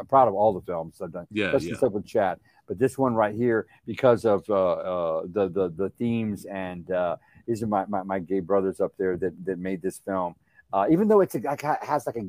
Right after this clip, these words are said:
Speaker 1: a, lo-, a lo-, a lot of gay themes in it,
Speaker 2: Uh-huh.
Speaker 1: it's not really a gay film. It's just a film, a s-, super dark horror film that
Speaker 2: Yeah.
Speaker 1: happens to have lead characters that are gay.
Speaker 2: Right.
Speaker 1: And, um,
Speaker 2: Right.
Speaker 1: uh, uh, uh, but it is definitely, uh,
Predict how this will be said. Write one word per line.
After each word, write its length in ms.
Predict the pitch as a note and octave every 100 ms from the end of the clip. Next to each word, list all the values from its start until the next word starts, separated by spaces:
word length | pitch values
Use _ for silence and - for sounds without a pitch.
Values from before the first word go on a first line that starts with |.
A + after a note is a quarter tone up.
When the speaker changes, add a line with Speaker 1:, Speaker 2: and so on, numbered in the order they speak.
| -
Speaker 1:
a, 180 | A2+ F#2
lo-, 140 | A2+ -
a 40 |
lo-, 140 | A2+ A2
a 20 | A2
lot 180 | A2+ A#2+
of 80 |
gay 200 | F2 A2+
themes 480 | G2+ G#2+ G#2+ B2 B2+
in 120 | B2+
it, 140 | C#3 - -
Speaker 2:
Uh-huh. 200 | G#2 G2
Speaker 1:
it's 100 | D3+
not 120 | E3
really 180 | F#3 E3+
a 40 | A2+
gay 240 | C#3+ C#3+
film. 300 | - C#3+ A#2+
It's 120 | G#2
just 240 | - C#3+ - _ _ G2+
a 100 | G#2+ _
film, 460 | D#3+ D#3+ D3+ C3+ B2+
a 80 | A2+
s-, 160 | - -
super 500 | - - G3 F#3+ D3+
dark 300 | A#2 D3 A#2
horror 280 | - D3 C#3
film 280 | - A#2+ A2 _ _
that 80 | -
Speaker 2:
Yeah. 100 | A2+ B2
Speaker 1:
happens 220 | C#3 A#2
to 60 | C3+
have 120 | G#2+
lead 200 | B2 G2+
characters 440 | C3 A#2+ - G#2 F#2
that 80 | F#2
are 80 |
gay. 200 | E2 F#2 - _ _ G#2
Speaker 2:
Right. 220 | F#2+ D2+
Speaker 1:
And, 360 | A2 G#2+ F#2+ G#2+
um, 280 | G#2+ G#2 E2+
Speaker 2:
Right. 100 | - _ _ -
Speaker 1:
uh, 40 |
uh, 880 | G2 F2+ F2 D2+ F#2+ F2+ E2 F2+ F2
uh, 40 | E2+
but 240 | F#2+ G#2 -
it 140 | B2
is 220 | B2 G#2+
definitely, 1080 | - B2+ B2 C3+ B2 G#2 G#2 A#2 A2 G#2 G2
uh, 460 | G2+ G2+ G2 F#2+ F#2